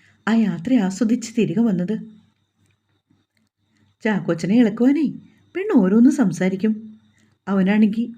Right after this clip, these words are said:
വളരെ ആലോചനയോടെ തൻ്റെ കൂർമ്മ ബുദ്ധി പ്രയോഗിച്ചാണ്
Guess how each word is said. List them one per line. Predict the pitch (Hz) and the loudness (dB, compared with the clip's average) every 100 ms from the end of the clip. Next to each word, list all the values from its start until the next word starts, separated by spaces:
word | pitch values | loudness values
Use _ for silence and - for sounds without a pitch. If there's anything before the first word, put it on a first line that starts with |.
| - | -10
വളരെ | 339 381 | -6 -2
ആലോചനയോടെ | 330 175 175 226 247 254 262 254 - - _ _ _ _ 240 | -2 -2 0 2 2 4 4 4 0 -18 _ _ _ _ 0
തൻ്റെ | 208 | 0
കൂർമ്മ | 185 185 175 233 285 | 0 -4 0 2 4
ബുദ്ധി | 254 165 165 320 | 2 2 -2 -2
പ്രയോഗിച്ചാണ് | 262 185 190 214 254 202 160 | 0 0 0 -2 -2 -4 -4